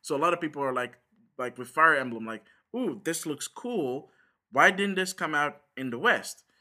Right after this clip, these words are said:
And they finally brought it out, at least in the U S, the GameCube version, and they haven't brought a game out since. So I'm kinda hoping that people listening to this, if you have a GameCube and if you have a,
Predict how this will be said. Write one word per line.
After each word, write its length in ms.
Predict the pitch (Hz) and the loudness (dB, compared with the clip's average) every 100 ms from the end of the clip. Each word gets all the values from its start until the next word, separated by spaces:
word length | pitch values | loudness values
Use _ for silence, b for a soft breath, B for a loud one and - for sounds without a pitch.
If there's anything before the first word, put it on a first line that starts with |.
| b b | b b
And 120 | 135 135 | -6 -4
they 120 | 127 | -6
finally 380 | - 180 233 202 | 0 2 2 -2
brought 260 | 147 147 | -2 -2
it 100 | 127 | 0
out, 240 | 139 139 - | 0 0 -2
at 120 | 123 | -6
least 240 | 156 160 | -6 -6
in 140 | 135 123 | -8 -8
the 100 | 110 | -8
U 220 | 101 175 | -4 4
S, 400 | 208 151 - - - | 4 2 -6 -16 -14
the 100 | 117 | -10
GameCube 540 | 127 156 202 165 123 | -6 -6 -6 -8 -10
version, 500 | 110 95 92 110 123 b b b b b b _ | -10 -14 -12 -12 -12 b b b b b b _
and 380 | - 135 135 117 - | -4 -4 -4 -8 -10
they 200 | - 151 | -4 -4
haven't 340 | 135 143 151 139 | 0 -2 -2 -4
brought 220 | 135 143 | -2 -2
a 60 | 127 | -2
game 340 | 107 139 151 | -4 -4 -4
out 220 | 131 117 | -6 -8
since. 340 | - - 202 139 | -6 -4 -4 -4
So 160 | 139 131 | -4 -6
I'm 140 | 139 | -6
kinda 360 | - 202 240 160 | -4 -2 -2 -2
hoping 420 | 131 165 196 147 | -4 -6 -6 -8
that 160 | 123 | -8
people 340 | - 185 202 127 | -10 -16 -14 -10
listening 400 | 131 - 190 202 | -10 -10 -10 -10
to 120 | 196 | -8
this, 340 | 196 214 226 - B B B B B _ _ _ _ _ _ _ _ - | -4 -4 -4 -12 B B B B B _ _ _ _ _ _ _ _ -4
if 220 | 156 151 | -4 -2
you 120 | 151 | -4
have 320 | 127 139 180 214 | -2 2 2 2
a 60 | |
GameCube 680 | 180 180 208 208 233 240 214 - | -2 -4 -4 -8 -10 -8 -10 -6
and 200 | 143 131 | -6 -6
if 160 | 123 | -10
you 140 | 127 123 | -10 -8
have 520 | 127 139 151 165 160 147 | -4 0 0 0 -6 -10
a, 520 | 135 123 120 117 101 | -6 -6 -6 -10 -12